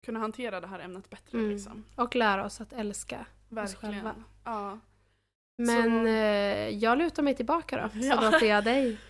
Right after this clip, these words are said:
Speaker 1: <laughs> Ja.
Speaker 2: Ordet.
Speaker 1: Ehm, ja, jag känner igen mig mycket i det du berättar.
Speaker 2: Mm.
Speaker 1: Och så länge jag kan komma ihåg så har jag, alltså, jobbat mycket med min självbild just på grund av att jag är större än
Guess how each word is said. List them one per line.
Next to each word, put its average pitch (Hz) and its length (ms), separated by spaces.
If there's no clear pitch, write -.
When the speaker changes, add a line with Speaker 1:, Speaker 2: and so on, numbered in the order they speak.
Speaker 1:
<laughs> - 220
Ja. 214 440
Speaker 2:
Ordet. 220 240
Speaker 1:
Ehm, 202 260
ja, 196 200
jag 247 180
känner 277 180
igen 277 220
mig 196 80
mycket 202 640
i 185 240
det 185 180
du 185 120
berättar. - 580
Speaker 2:
Mm. 220 120
Speaker 1:
Och 190 380
så - 160
länge 202 220
jag 202 180
kan 180 120
komma - 200
ihåg 190 380
så - 160
har 190 160
jag, 185 280
alltså, 208 200
jobbat 220 640
mycket 190 300
med 196 120
min 190 100
självbild 196 460
just 202 200
på 190 60
grund 190 240
av - 140
att - 140
jag 190 120
är 190 40
större 196 440
än 196 300